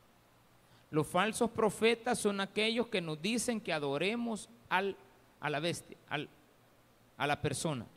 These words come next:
Y en este caso, poniendo el ejemplo, si una persona le gusta que la adoren, esa es símbolo de la bestia.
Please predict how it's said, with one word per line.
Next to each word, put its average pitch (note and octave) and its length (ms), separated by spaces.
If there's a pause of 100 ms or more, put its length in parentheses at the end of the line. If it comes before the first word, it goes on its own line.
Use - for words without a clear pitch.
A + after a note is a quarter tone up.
(1040)
Y D3+ 140
en D#3 100
este C#4+ 220
caso, G#3 380 (140)
poniendo D#3 340
el C#4 80
ejemplo, A3+ 400 (380)
si E3+ 260
una D4+ 460
persona A3+ 580
le F3 160
gusta G3+ 500
que D#3+ 100
la C3+ 120
adoren, A#3+ 500 (220)
esa F3+ 480
es F3+ 180
símbolo F#3+ 460
de D3+ 80
la B2 140
bestia. - 460